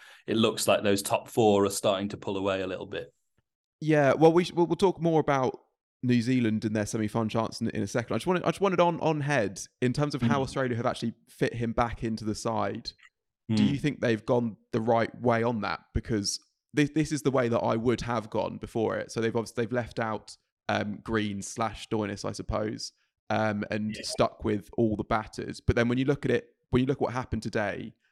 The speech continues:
Speaker 2: and you see Labuschagne making eighteen off twenty-six, coming
Speaker 1: Mm-hmm.
Speaker 2: in, you know, in the thirtieth over when you've got two hundred and thirty on the board, that is,
Speaker 1: Mm.
Speaker 2: that's, feels like the risk of playing Labuschagne, I suppose. Uh,
Speaker 1: Yeah.
Speaker 2: and then on the flip side,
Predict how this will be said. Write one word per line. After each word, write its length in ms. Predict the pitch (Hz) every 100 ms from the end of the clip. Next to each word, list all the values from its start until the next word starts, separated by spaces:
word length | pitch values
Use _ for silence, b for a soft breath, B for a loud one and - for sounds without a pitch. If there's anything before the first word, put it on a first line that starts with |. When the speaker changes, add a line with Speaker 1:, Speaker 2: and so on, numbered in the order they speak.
| _ _
Speaker 2:
and 160 | 107 107
you 80 | 104
see 600 | - 113 104 101 98 - _ _ 113
Labuschagne 520 | 127 127 - 117 113
making 560 | 110 104 110 104 104 - -
eighteen 320 | 113 107 110
off 120 | 107 - -
twenty-six, 920 | 110 104 104 - 104 - - - - _ _ -
coming 280 | 110 107 98
Speaker 1:
Mm-hmm. 120 | 107
Speaker 2:
in, 160 | 104
you 80 | 104
know, 160 | 107 101 - _
in 120 | 110 107
the 80 |
thirtieth 440 | 107 113 107 110 107
over 220 | 107 104
when 140 | 104
you've 120 | 104 -
got 300 | 107 - -
two 140 | 110
hundred 220 | 104 104
and 60 | 104
thirty 300 | 110 107 107
on 60 |
the 60 | 101
board, 360 | 107 104 98 -
that 220 | 127 98 95
is, 280 | 104 - 101
Speaker 1:
Mm. 220 | 104 - -
Speaker 2:
that's, 400 | 120 - - - - _
feels 160 | 113 107
like 100 | 107
the 60 |
risk 320 | 107 123 -
of 140 | 101 -
playing 460 | 123 113 107 98 -
Labuschagne, 440 | 110 107 107 107 110
I 100 | 107
suppose. 580 | - 101 87 87 - - _ _ -
Uh, 140 | 107 110
Speaker 1:
Yeah. 100 | 110
Speaker 2:
and 60 |
then 200 | 123 110
on 80 | 113
the 80 | 110
flip 260 | 139 139
side, 480 | - 110 104 117 -